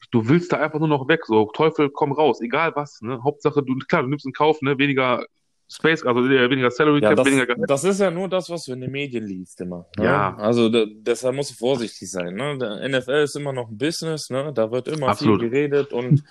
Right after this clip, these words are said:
Speaker 1: <laughs>
Speaker 2: es wird, äh, auf jeden Fall nie so heiß gegessen, wie auch gekocht wird, ne?
Speaker 1: Ja, okay, stimmt.
Speaker 2: Ja, ist doch was
Speaker 1: Ähm,
Speaker 2: Wahres dran, oder?
Speaker 1: Ja,
Speaker 2: Also, so
Speaker 1: na,
Speaker 2: sehe ich
Speaker 1: absolut.
Speaker 2: das zumindest.
Speaker 1: Es ist, es ist,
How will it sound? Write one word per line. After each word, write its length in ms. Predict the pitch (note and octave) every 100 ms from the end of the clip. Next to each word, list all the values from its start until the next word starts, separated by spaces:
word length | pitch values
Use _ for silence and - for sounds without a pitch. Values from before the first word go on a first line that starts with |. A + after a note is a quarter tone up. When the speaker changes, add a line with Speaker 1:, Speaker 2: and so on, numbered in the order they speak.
| C#3
Speaker 1:
<laughs> 180 | - -
Speaker 2:
es 160 | F3 A#2+
wird, 240 | C3 C3
äh, 500 | C#3+ C3+ B2+ C3 G#2 - - _ _ _ _
auf 140 | A#2+ B2+
jeden 180 | D3
Fall 220 | B2+ C3 B2+
nie 160 | C#3+
so 140 | C3 C3
heiß 220 | C#3+ -
gegessen, 460 | A#2 C3+ C#3 C3
wie 80 | B2
auch 120 | A#2
gekocht 400 | - G#2 - -
wird, 220 | F2+ E2+ -
ne? 260 | A#2 C#3+ _ _ _ _ _ -
Speaker 1:
Ja, 340 | A2 A2 A2+ _
okay, 340 | A2+ - G2+ F2
stimmt. 320 | - - F2+ - _ _ _ _ - - - -
Speaker 2:
Ja, 240 | B2 - -
ist 180 | - A#2+
doch 80 | A#2+
was 160 | A#2 A2+
Speaker 1:
Ähm, 40 |
Speaker 2:
Wahres 240 | A#2+ A#2 -
dran, 280 | B2 G#2+
oder? 300 | F#2 A2 C#3+ C#3+ _ _ -
Speaker 1:
Ja, 220 | B2+ E3
Speaker 2:
Also, 140 | -
so 100 | A#2
Speaker 1:
na, 60 | A2+
Speaker 2:
sehe 140 | B2
ich 60 | D3
Speaker 1:
absolut. 100 | D3+
Speaker 2:
das 120 | G#2+
zumindest. 280 | - G#2+ G2
Speaker 1:
Es 160 | C3+ -
ist, 80 | A#2+
es 100 | A2+
ist, 140 | -